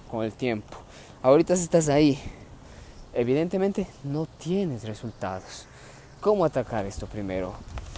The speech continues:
Yo no te recomendaría, yo no te recomendaría, este, cambiarte de trabajo. Yo, yo, yo te diría, quédate ahí donde estás. Yo lo que te recomiendo ahorita es, trabaja primero el carácter.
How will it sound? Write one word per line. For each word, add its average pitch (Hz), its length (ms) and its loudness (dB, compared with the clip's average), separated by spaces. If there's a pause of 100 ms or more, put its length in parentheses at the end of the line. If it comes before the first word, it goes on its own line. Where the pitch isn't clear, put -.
(1200)
Yo 190 140 8
no 226 100 8
te 196 120 4
recomendaría, 175 680 6 (720)
yo 190 180 0
no 202 120 -2
te 185 140 -6
recomendaría, 165 680 -4 (520)
este, 127 1300 2 (240)
cambiarte 147 520 6
de 123 100 -2
trabajo. 120 480 0 (1080)
Yo, 143 200 0
yo, 156 260 0
yo 165 180 0
te 160 140 2
diría, 143 260 4
quédate 147 380 4
ahí 135 100 8
donde 139 180 2
estás. - 540 2 (580)
Yo 196 100 8
lo 214 80 4
que 202 80 -6
te 175 100 2
recomiendo 165 440 0
ahorita 196 320 4
es, 190 340 0 (160)
trabaja 156 400 4
primero 147 440 0 (220)
el 123 120 -8
carácter. - 500 -2